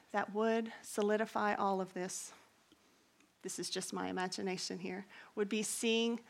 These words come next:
Elizabeth and having that encounter. So, she travels.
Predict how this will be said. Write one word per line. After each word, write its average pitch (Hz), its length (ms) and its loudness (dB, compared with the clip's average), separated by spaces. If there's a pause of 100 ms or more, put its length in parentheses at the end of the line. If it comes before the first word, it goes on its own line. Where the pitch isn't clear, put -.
(120)
Elizabeth 190 560 2
and 190 120 -4
having 196 300 2
that 190 120 0
encounter. 180 560 -6 (960)
So, - 300 10 (1900)
she - 240 -2
travels. 190 640 2